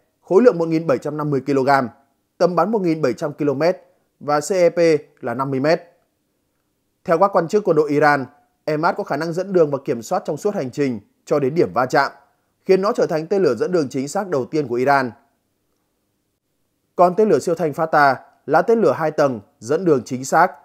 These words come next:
và sử dụng nhiên liệu rắn. Iran hiện có hai biến thể, Fatah một và Fatah hai. Fatah một được công bố vào tháng sáu năm hai nghìn không trăm hai mươi ba trong một buổi lễ có sự tham dự của Tổng thống Iran khi đó, ông Ebrahim Raisi,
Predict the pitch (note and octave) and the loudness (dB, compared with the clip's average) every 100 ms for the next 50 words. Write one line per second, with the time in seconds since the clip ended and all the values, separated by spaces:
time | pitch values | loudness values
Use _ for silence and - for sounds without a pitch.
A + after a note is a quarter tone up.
0 | _ _ C3 E3 F3 D#3+ D#3 E3 E3+ D#3 | _ _ -2 0 0 -2 -4 -4 -2 -2
1 | A#2+ C3+ D3+ G#3 _ _ _ _ _ _ | -2 -2 -4 -10 _ _ _ _ _ _
2 | _ _ E3+ E3 D#3+ E3 D3+ D#3 D#3+ F3+ | _ _ 2 4 4 2 -4 -4 -4 -2
3 | D#3 F3+ E3+ A2+ - _ _ _ F3+ F3 | -2 0 0 0 -6 _ _ _ -4 0
4 | D#3 C#3+ C3 - _ A2 B2 A2 C3 C3 | 0 0 -2 -4 _ -6 -4 -4 -4 -4
5 | C#3+ C#3 B2+ - _ _ _ _ _ _ | 0 0 0 -6 _ _ _ _ _ _
6 | _ _ _ _ _ _ _ - F3 F3 | _ _ _ _ _ _ _ -4 2 4
7 | D#3 D3 C#3+ C#3 E3+ D3+ F#3 C#3+ D3 E3 | 4 2 0 -2 0 0 2 0 -4 -2
8 | C#3+ F3 G#3 G#3 D#3 C3 C#3+ D#3+ C#3 C#3 | 0 0 -2 -4 -4 -4 -6 -6 -4 -4
9 | C3+ C#3 C3+ - _ _ _ - A#3 G#3+ | 0 2 0 -4 _ _ _ -2 0 2
10 | D3+ C#3+ A#2 B2 D#3+ F#3+ F3+ C#3+ D#3+ C#3+ | 0 -2 -2 -2 -4 -4 -4 -4 -6 -4
11 | D#3+ C3 B2 B2 A2 A#2+ D#3 D3 C#3 C3 | -4 -2 -6 -6 -6 -8 -4 -2 -2 -2
12 | C3+ B2 C3 - - _ _ - D#3+ D3+ | -2 2 2 0 -10 _ _ -2 -2 -2
13 | C#3+ C#3+ D#3 C3+ C3+ E3 D3+ | -2 0 0 0 0 2 2